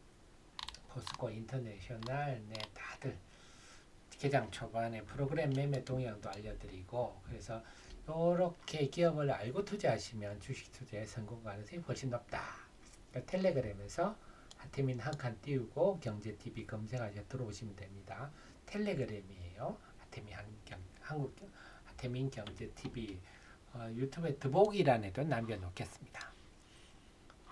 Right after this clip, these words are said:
에이치제이 중공업이 십일월 들어서부터 급등을 하고 십이월 중순부터 본격적인 상승을 했는데요. 에이치제이 중공업 뭐 하는 회사냐 보니까는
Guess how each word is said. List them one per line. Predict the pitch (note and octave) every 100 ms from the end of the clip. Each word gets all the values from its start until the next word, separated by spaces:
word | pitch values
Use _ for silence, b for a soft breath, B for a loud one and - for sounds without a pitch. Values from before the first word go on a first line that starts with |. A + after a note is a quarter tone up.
| - -
에이치제이 | E3 A3 G3+ G3+ D#3+
중공업이 | B2 A2+ B2 A#2 G2 F#2 F2+ - D3 D#3+ -
십일월 | - A3+ A3+ G#3 G#3+ C#4 C4+
들어서부터 | C4 D#3 C3+ C3+ - - B2 -
급등을 | - - B2 G#2 G2
하고 | F2+ - D#3+ E3+ E3 - -
십이월 | - - G3 F3+ C3 A2+
중순부터 | B2 A#2 E3+ G3 G#3+ - F2+ - -
본격적인 | - G#2 - - - - G2
상승을 | - - F#2 G#2+ G2+
했는데요. | F#2+ F2+ F2+ F#2 F2+ A#2 E3+ - B B B B B B B D#3+
에이치제이 | D#3+ F#3 G3+ D#3+
중공업 | C3+ B2 A#2
뭐 | G#2+ A2+ E3+
하는 | G#3 G3
회사냐 | E3 B2+ A#2+ A2+ G2 F#2+ F#2 - - - -
보니까는 | A#2+ G#2 - F#2+ F#2+ A#2 D3+